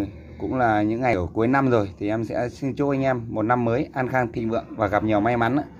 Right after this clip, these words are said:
Thì hôm nay em sẽ giới thiệu về cho anh em một số mẫu bơm chuyên dùng cho bơm, chuyên dùng cho súng B C B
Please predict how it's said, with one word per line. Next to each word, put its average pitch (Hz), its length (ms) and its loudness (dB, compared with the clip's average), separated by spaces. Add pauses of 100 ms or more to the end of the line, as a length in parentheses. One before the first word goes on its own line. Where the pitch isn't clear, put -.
(460)
Thì 107 300 0 (280)
hôm 131 100 -2
nay 135 200 4
em 127 140 2
sẽ 123 180 -2
giới 120 160 4
thiệu 123 220 2
về 110 200 2
cho 127 100 2
anh 131 120 2
em 127 180 4
một 110 80 2
số 107 260 0
mẫu 120 180 2
bơm 139 360 2
chuyên 127 340 2
dùng 107 240 0
cho 123 300 2 (600)
bơm, 127 340 2 (760)
chuyên 135 180 4
dùng 117 180 2
cho 120 80 2
súng 123 300 -2
B 139 40 2
C 135 300 2
B 135 60 4